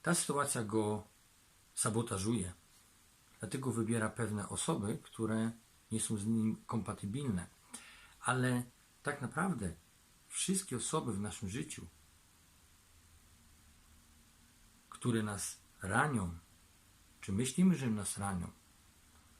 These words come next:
po prostu są naszymi nauczycielami.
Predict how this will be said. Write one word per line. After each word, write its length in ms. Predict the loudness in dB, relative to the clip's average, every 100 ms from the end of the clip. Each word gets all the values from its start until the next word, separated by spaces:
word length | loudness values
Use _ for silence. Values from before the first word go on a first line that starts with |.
| -20 -20 -20 -20 -20 -20 -20 -20 -20 -20 -10
po 100 | -6
prostu 280 | -2 -2 -2
są 180 | 0 2
naszymi 560 | 2 0 0 2 0 -2
nauczycielami. 920 | -2 0 0 -2 -2 -2 0 0 -2